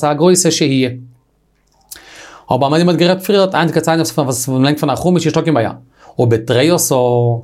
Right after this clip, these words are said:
איז דא צוועלף קורצע נביאים, וואס איז אין, וואס איז אין ברוך דער תורה, סו,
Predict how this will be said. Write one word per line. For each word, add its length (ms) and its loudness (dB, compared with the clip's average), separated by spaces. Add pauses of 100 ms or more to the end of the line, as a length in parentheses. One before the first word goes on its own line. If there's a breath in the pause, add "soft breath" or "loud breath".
איז 80 -12
דא 100 2
צוועלף 500 -2 (140)
קורצע 360 2
נביאים, 340 0
וואס 180 -4
איז 140 2
אין, 260 -2 (320 loud breath)
וואס 200 0
איז 200 2
אין 80 4
ברוך 220 2
דער 120 0
תורה, 260 2
סו, 340 0